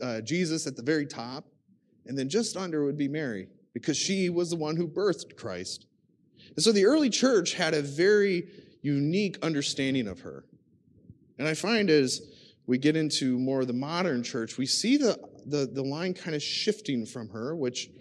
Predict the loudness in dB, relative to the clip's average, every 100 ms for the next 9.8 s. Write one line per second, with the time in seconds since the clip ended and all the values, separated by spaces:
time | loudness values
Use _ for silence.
0 | -20 -20 -20 -20 -20 _ _ -20 -20 -12
1 | -6 -4 -2 -2 -2 0 0 -2 -4 -4
2 | -4 -4 -4 -2 -2 -4 -2 0 0 -2
3 | -4 -4 -4 -4 -6 -6 -10 -12 -16 -18
4 | -8 -4 0 -2 -2 -2 -2 -2 -4 -2
5 | 0 -2 -4 -8 -6 -4 -4 -6 -10 -18
6 | _ _ _ _ _ _ _ _ _ _
7 | _ _ 4 6 6 2 2 4 4 6
8 | 4 4 2 2 -2 -4 -6 -4 -4 -2
9 | 0 0 -2 -4 -4 -4 -6